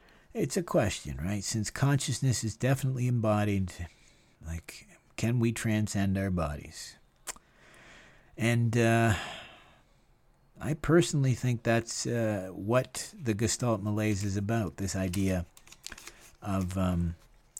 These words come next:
we've been dragging our feet on moving from the postmodern era into the metamodern.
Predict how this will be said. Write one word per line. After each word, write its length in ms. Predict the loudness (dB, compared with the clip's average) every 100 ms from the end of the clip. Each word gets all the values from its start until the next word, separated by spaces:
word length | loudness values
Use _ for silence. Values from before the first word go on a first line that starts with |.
| -2
we've 140 | 2 4
been 120 | 4
dragging 460 | 6 6 6 4
our 100 | 2
feet 340 | 0 0 0 0
on 220 | -2 -2
moving 400 | 4 6 6 6
from 200 | 6 4
the 80 | 4
postmodern 920 | 4 4 4 2 2 4 4 2 0 -4 -14 -2
era 360 | 2 4 2 0
into 400 | 2 2 4 2
the 100 | 4
metamodern. 920 | 6 6 4 4 4 4 4 0 -8